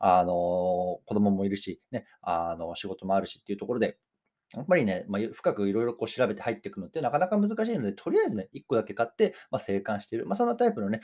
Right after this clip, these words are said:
まあ、コレクターはこのニブラって言いますね。で、まあ、これね、皆さんね、聞きながら自分がね、どのタイプの投資家なんだろうな、投資家っていうかコレクターなんだろうなってね、こう想像を巡らせるのも面白いですし、まあ、あの、僕がこれ今回思ったのは、多分このプロジェクトに、とか、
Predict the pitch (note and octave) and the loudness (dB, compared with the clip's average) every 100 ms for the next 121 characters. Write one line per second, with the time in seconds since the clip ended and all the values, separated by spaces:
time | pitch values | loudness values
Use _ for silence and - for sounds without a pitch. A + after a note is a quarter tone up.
0 | - - G#2 G#2+ G#2 F#3+ G#3 C#3 F#2 G#2 | -10 -10 -2 -2 0 2 2 2 0 0
1 | F#2+ A2 C#3 - G2 F2+ - D3 - - | 4 4 4 0 -6 -6 -6 -6 -6 -14
2 | - - F3+ C#4+ F3+ - E3+ F#3 F3 E4 | -6 2 4 6 4 2 0 2 2 2
3 | F4 A#2+ G#2+ - G#3+ B3 C4 E3+ G2+ B2 | 2 0 -2 -2 0 4 6 6 4 0
4 | G#3+ B3+ G3+ - - - C#3+ A#2 G#2 A#2 | 2 2 2 2 2 2 2 2 -2 -2
5 | A2+ B2+ B2+ A2 G2 F#2+ A#2 - - - | -2 -2 0 2 0 2 0 0 -4 -6
6 | A#2+ A2 G2+ G2 B2 B2+ - C3+ C3+ A2+ | -4 -4 -4 -6 -4 -4 0 2 2 -2
7 | F2 G2 G2 G#2+ A#2+ - - - D3 C#3+ | -4 -4 -6 -8 -10 -12 -12 -2 0 2
8 | F3+ F3 F3+ E3+ E3+ F3 F3+ F3 A#2 F#2 | 2 4 2 2 2 2 0 -4 -4 -4
9 | G#2 A#2+ D3 B2+ E2+ - - C3 - - | -4 -2 -2 -2 -4 -10 -4 -2 -2 -6
10 | - - - C#3 C3 D3+ E3 G4 F#4+ D#4 | -6 -6 -2 0 2 0 2 2 2 -2
11 | D4 C#4 G#2 G#2+ - G2 F2 G2 F#2 - | -2 2 2 2 -4 -6 0 4 4 0
12 | _ _ _ - - - F#3 G3+ G#3 G#3 | _ _ _ -20 -6 2 2 2 -4 -2
13 | F3+ F4 G4 - C#4+ B3 - - G3+ - | 2 4 2 0 -2 -2 -4 -2 2 2
14 | D#2+ | 2